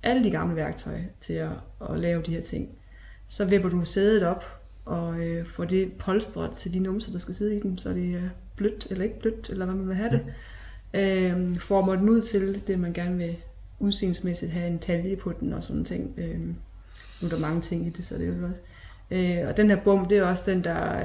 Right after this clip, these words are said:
Speaker 1: øh, ligesom giver pladsen til hesten foran, for eksempel. Altså bomhjernen foran skal være bredt nok til, at hesten skal gå med. Så det er sådan grundtingene, at man laver toppen først. Øhm,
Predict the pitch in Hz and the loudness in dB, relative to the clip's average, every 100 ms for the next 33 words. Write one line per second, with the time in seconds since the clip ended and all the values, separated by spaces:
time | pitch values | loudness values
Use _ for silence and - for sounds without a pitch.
0 | - 156 170 170 180 185 196 180 202 190 | -2 -2 -2 -2 -4 0 -2 2 4 4
1 | - 185 196 170 165 160 196 - 165 175 | 2 0 2 -2 -2 0 0 -2 -4 -2
2 | 170 170 165 160 180 170 - 170 160 185 | -2 -2 -4 -4 -4 -4 -6 -6 -4 0
3 | 185 185 185 165 160 170 170 170 175 - | 2 4 2 0 -2 -4 -2 -2 -4 -4
4 | 170 165 - 175 - 165 - 185 175 175 | -6 -6 -4 -4 -4 -6 -8 -6 -2 -2
5 | 185 - 170 - 175 170 - - - - | -2 -8 -8 -6 -6 -2 -2 -4 -10 -14
6 | - - - - - 208 277 277 - 196 | -14 -16 -16 -18 -2 4 6 6 6 6
7 | 233 - 185 170 165 165 165 170 165 143 | 6 4 2 2 -2 -2 0 0 0 -2
8 | - 180 170 - 165 175 - - - - | -6 -4 -4 -2 -4 -4 -10 -14 -8 -4
9 | 160 156 160 82 170 | -2 -2 -2 -2 -4